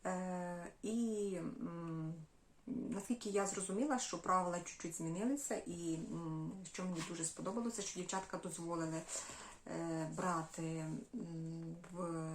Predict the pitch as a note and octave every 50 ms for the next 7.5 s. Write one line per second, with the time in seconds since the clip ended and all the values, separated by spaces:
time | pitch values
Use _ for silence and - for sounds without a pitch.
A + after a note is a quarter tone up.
0 | D#3+ D#3+ - F3+ F3+ G3 A#3+ C#4+ - - - - - F#3 F#3 F3 E3+ E3+ E3+ E3+
1 | E3+ F3+ G3+ G3+ G3 - - F#3+ F#3+ - G#3 A3 B3 - - A3 F#3 E3+ E3 -
2 | - - G3 F#3+ - - F3+ F3 F3 F3 - - E3 E3 E3 D#3+ D#3+ D#3+ E3 F3
3 | E3+ E3+ F3 F3+ F#3+ F#3+ - - F#3 - - - F#3 F3+ - - E3 E3 - -
4 | - - - - - - - - - - - - - - - - - - - -
5 | - G3 G3 F#3+ F#3+ F#3 F3+ F3+ F3 E3+ E3 E3 E3 D#3+ D#3+ D#3 D#3 D#3+ D#3+ D#3+
6 | D#3+ D#3 - G#3 G3+ - F#3 - - E3+ E3+ F3 F3 E3+ E3 - - - - E3
7 | - - F3+ G3 G#3 G#3 G3 F#3 E3 F3+